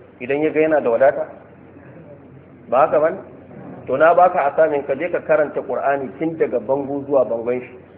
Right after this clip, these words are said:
Zaka ga duk annabin da Allah ya turo aka yi fada da shi, zaka ga manyan gari ne. Yanzu nan gurin idan ka haɗa masu kuɗin cikinmu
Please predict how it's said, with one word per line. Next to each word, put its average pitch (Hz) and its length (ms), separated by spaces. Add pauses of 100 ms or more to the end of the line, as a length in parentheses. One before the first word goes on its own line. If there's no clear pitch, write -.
(420)
Zaka 151 240
ga 135 120
duk 156 220
annabin 151 420
da 127 80
Allah 139 320
ya 127 40 (100)
turo 135 380
aka 147 220
yi 127 100
fada 139 240
da 113 120
shi, 131 140
zaka 139 220
ga 120 100
manyan 123 320
gari 101 260
ne. 95 60 (2000)
Yanzu 147 200
nan 196 220
gurin 175 260 (1200)
idan 165 280
ka 185 80
haɗa 185 320 (280)
masu 139 280
kuɗin 160 340
cikinmu 160 460